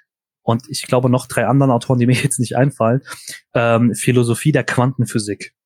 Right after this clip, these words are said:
zweite Auflage empfohlen, ist, glaube ich, auch erschwinglich. Ähm, da geht es tatsächlich, und das ist nicht einfach nur, ja, man kann Quantenphysik auch philosophisch verstehen, sondern die nehmen tatsächlich, äh, philosophische Begriffe, äh,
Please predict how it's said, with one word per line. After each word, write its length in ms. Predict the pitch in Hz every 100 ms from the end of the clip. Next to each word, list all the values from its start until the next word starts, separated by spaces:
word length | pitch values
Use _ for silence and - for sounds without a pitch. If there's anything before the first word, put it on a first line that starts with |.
| _ _
zweite 320 | - 120 110 110
Auflage 360 | 120 123 113
empfohlen, 480 | 110 107 117 135 151
ist, 220 | - -
glaube 200 | - 123
ich, 60 | 131
auch 100 | 120
erschwinglich. 600 | 120 - 127 135 131 - _ _ _ _ _ _ _ _
Ähm, 380 | 131 120 120 120 - - - - -
da 120 | 131
geht 200 | 135 -
es 80 | 202
tatsächlich, 460 | 147 135 175 180
und 80 | 147
das 120 | 135
ist 120 | 139 -
nicht 160 | 190
einfach 260 | 170 151 151
nur, 380 | 143 139 123 - - - _ -
ja, 220 | 123 131
man 160 | 117 117
kann 220 | - 127
Quantenphysik 600 | - 131 131 - 113 123
auch 200 | 117 113
philosophisch 500 | - 107 123 139 -
verstehen, 460 | 139 - 127 147 - - -
sondern 460 | - 120 120 120 - _ _ _ -
die 120 | 135
nehmen 240 | 127 131 147
tatsächlich, 640 | 127 131 - 147 - -
äh, 380 | 147 123 120 120
philosophische 1000 | - - - 123 107 139 151 143 - 131
Begriffe, 560 | 113 107 117 - 202 226 _ _ _ _ _ _ -
äh, 500 | 127 123 123 127